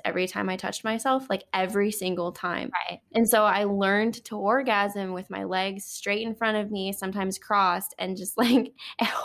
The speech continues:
Speaker 1: entirely flexed. And you can't do that <laughs> when you're having
Speaker 2: Right.
Speaker 1: sex. And that's not a very, like,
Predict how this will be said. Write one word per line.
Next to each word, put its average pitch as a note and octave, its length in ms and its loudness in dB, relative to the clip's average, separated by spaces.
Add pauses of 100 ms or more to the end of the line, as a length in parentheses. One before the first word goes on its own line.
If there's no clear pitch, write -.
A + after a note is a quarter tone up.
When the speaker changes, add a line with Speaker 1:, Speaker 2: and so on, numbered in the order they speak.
(140)
Speaker 1:
entirely A#3+ 840 6
flexed. D4 440 0 (340)
And C4+ 180 4
you C4+ 100 0
can't E4 340 2
do F#4 200 4
that C4 240 4
<laughs> - 40 -6
when D4 280 0
you're B3 160 2
having D4+ 300 2
Speaker 2:
Right. B3 120 4
Speaker 1:
sex. A#3+ 160 -2 (440)
And D4+ 280 4
that's B3+ 180 -2
not C#4+ 240 0
a E4+ 220 -2
very, D4 340 0
like, G#3 200 -2